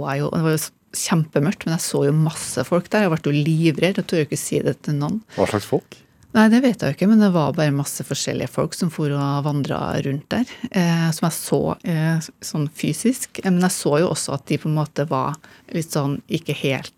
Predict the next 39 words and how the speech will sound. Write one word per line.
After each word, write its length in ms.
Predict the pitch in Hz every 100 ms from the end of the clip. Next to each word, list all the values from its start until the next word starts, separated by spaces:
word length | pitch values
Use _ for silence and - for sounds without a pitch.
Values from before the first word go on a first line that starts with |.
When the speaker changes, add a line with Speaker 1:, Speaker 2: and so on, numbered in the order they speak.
| - - -
Speaker 1:
fysisk, 480 | 165 156 226 - -
da. 120 | 220 -
De 160 | 190
var 160 | 165 151
på 100 | -
en 60 | 160
måte 240 | 160 160
litt 280 | 143 143 -
mer 260 | 147 143 139 _ - - -
gjennomsiktige, 960 | 170 156 151 139 - 156 - - 214 -
<laughs> 100 | 240
kan 140 | 233
jeg 160 | 226 220
skal 160 | 220 -
kalle 240 | 196 180
det. 140 | 190 220 - - - - - -
Så, 260 | - 208
og 640 | 180 175 175 175 175 165 180
det 160 | 180 175
var 160 | 180
jo 60 | -
en 80 | -
sånn 160 | 151
veldig 200 | 156 -
sånn 160 | 147 151
sjelsettende 920 | - - 160 151 - - 139 - 143
opplevelse 560 | - 139 135 131 147 147
for 140 | - 160
meg. 240 | 151 175 -
Også 260 | 160 - 156
det 80 |
at 160 | 147 139
jeg 80 | 156
hadde 240 | - 151
et 80 | 147
par 160 | 143 147
sånne 320 | - 143 139
situasjoner 640 | - 147 147 - 143 139
hjem 300 | 135 135 160